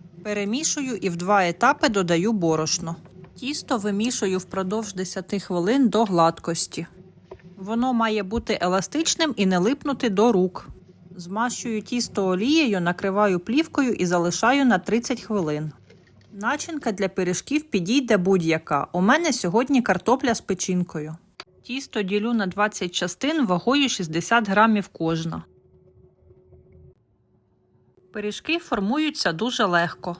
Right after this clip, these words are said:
В процесі формування борошно підсипати не треба. На кожен пиріжок треба півтори чайні ложки начинки.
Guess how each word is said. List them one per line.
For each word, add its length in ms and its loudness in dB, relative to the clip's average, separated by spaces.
В 60 -20
процесі 600 -4
формування 680 2
борошно 540 2
підсипати 640 0
не 140 4
треба. 480 0
На 120 -4
кожен 400 0
пиріжок 560 2
треба 380 4
півтори 520 0
чайні 440 4
ложки 420 0
начинки. 680 0